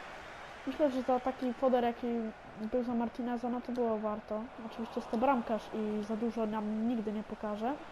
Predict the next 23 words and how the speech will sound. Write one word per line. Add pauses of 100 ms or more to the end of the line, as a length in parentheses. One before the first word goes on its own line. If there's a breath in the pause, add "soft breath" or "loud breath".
chociaż (1400)
piękna
parada
to
też
jest
coś. (760)
Ale
wiadomo, (960)
foder
na
pewno
będzie (840)
gorszy
niż... (1000)
Znaczy
łatwiejszy
niż (300)
na
jakiegoś
napastnika,
tak?
Albo